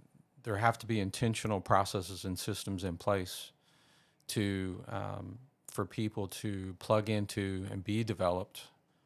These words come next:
And that obviously also requires people responding, you, you said,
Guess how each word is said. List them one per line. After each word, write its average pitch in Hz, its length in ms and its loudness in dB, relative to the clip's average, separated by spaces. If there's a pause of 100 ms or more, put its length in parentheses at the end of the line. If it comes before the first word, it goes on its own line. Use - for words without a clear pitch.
(180)
And 101 100 0
that 101 100 8
obviously 110 400 6
also 101 260 2
requires 98 540 4
people 101 440 -4
responding, 98 880 0
you, 101 220 -6
you 104 160 -8
said, 92 380 -4